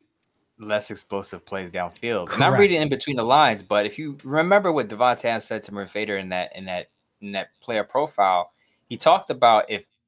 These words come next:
Speaker 1: Jimmy G has to play the position a certain way,
Speaker 2: Yeah.
Speaker 1: then there could be limitations to the offense. But if he can get Jimmy G to kind of, I guess, in, in my own words, I would say freestyle a little bit.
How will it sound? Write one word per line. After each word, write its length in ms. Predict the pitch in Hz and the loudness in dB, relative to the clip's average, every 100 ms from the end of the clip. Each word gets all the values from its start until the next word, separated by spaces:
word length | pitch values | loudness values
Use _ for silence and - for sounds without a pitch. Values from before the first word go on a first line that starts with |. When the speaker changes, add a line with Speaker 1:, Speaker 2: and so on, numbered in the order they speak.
| _ _ _ | _ _ _
Speaker 1:
Jimmy 280 | - 143 160 | -6 -2 -4
G 240 | 113 135 | -4 -2
has 240 | 135 123 - | 0 0 -2
to 80 | 101 | -10
play 340 | - - 117 | -14 -8 -6
the 100 | 113 | -6
position 340 | 101 98 107 92 | -10 -8 -8 -8
a 60 | |
certain 360 | - 110 - 95 | -8 -8 -8 -12
way, 440 | 85 92 110 147 _ _ _ | -8 -6 -6 -10 _ _ _
Speaker 2:
Yeah. 160 | 113 85 - 92 | -6 -6 -10 -2
Speaker 1:
then 180 | 123 139 | 0 2
there 180 | 131 110 | -2 -4
could 160 | - 120 | -8 -8
be 80 | 120 | -6
limitations 560 | 117 110 - 110 - | -6 -6 -4 -6 -6
to 80 | - | -12
the 100 | 98 | 0
offense. 460 | 98 104 - 87 - | 2 2 0 -12 -10
But 160 | 104 | -8
if 80 | 101 | -8
he 100 | - | -6
can 160 | 156 139 | -8 -6
get 240 | 123 117 | -4 -4
Jimmy 320 | 107 117 113 | -4 -8 -8
G 260 | 92 107 113 | -6 -4 -4
to 120 | 110 | -6
kind 300 | 101 113 104 | -4 0 0
of, 200 | 98 87 _ _ _ _ | 0 -6 _ _ _ _
I 140 | - 107 | -2 0
guess, 300 | 113 107 - | 0 -2 -6
in, 160 | 110 - | -12 -10
in 120 | 110 | -8
my 220 | 101 113 131 | 0 2 4
own 160 | 113 | 0
words, 260 | 104 95 90 | -2 -4 -2
I 160 | 80 90 | -2 -2
would 180 | 95 | -4
say 320 | - 98 92 - _ _ _ | -8 -6 -6 -12 _ _ _
freestyle 720 | - - 127 143 - 151 147 | -20 -8 -4 -4 4 6 6
a 40 | 147 | 4
little 180 | 156 151 | -2 0
bit. 320 | 165 170 | 4 2